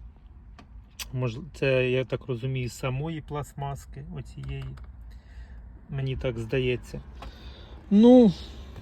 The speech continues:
щось було зроблено. Буду збирати все назад, е, і протестую. Можливо, мені здалося,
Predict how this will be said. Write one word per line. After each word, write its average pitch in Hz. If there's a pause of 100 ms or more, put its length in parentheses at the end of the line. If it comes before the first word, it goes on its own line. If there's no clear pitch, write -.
(400)
щось 220
було 165
зроблено. 190 (1700)
Буду 165
збирати 147
все 143
назад, 139 (260)
е, 143 (480)
і 165 (1040)
протестую. 131 (600)
Можливо, 160
мені 151
здалося, 151